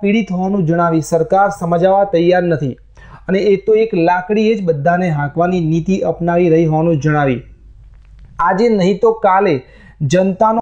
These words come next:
હોવાપો થશે અને જેમ ઇંગ્લેન્ડની અંદર રોટી રમખાણ થયેલા અને સરકારો બદલાયેલી એવી સ્થિતિ હિન્દુસ્તાનમાં પણ ઊભી થવાની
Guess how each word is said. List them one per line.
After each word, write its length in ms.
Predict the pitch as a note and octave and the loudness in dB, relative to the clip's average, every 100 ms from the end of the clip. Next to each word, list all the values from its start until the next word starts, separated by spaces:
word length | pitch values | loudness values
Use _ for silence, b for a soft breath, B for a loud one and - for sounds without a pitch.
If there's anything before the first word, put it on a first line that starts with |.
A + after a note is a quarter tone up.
| - D#3 | -6 0
હોવાપો 420 | D3+ F#3 G3+ A3+ | 4 4 2 0
થશે 320 | G3+ F3 G3+ C3+ - B B | 0 -2 0 -4 -6 B B
અને 300 | B F#3+ D3 | B -2 0
જેમ 260 | D3+ G#3 B3 G#3 | 2 2 0 -2
ઇંગ્લેન્ડની 540 | F#3+ G#3 A#3 A#3+ A#3+ A3 | 0 2 2 0 0 0
અંદર 180 | G#3+ G3+ | 2 2
રોટી 340 | F3+ F3 A3 A3 | 0 -2 0 0
રમખાણ 500 | E3+ E3 - F#3+ G3+ - | 0 -2 -2 -2 -2 -2
થયેલા 360 | F3 E3+ C3 - b b b | 0 2 0 -6 b b b
અને 160 | D#3+ E3 | -4 -2
સરકારો 540 | E3+ E3 F3+ F#3+ G3+ | 0 0 0 -2 0
બદલાયેલી 520 | F3 E3+ F#3+ F#3 D#3 - E3+ | -2 0 -2 0 -2 -2 -2
એવી 160 | A3 | -2
સ્થિતિ 380 | - G3 F3+ G3+ | -2 -4 -2 -2
હિન્દુસ્તાનમાં 840 | D#3+ D3+ F3+ F3 F3+ F3 F3+ F#3 | 0 0 -2 -2 -2 0 0 -2
પણ 160 | F#3 F3 | -2 -2
ઊભી 200 | C3+ E3+ E3+ | -2 -2 0
થવાની 320 | D#3 D#3+ | -2 0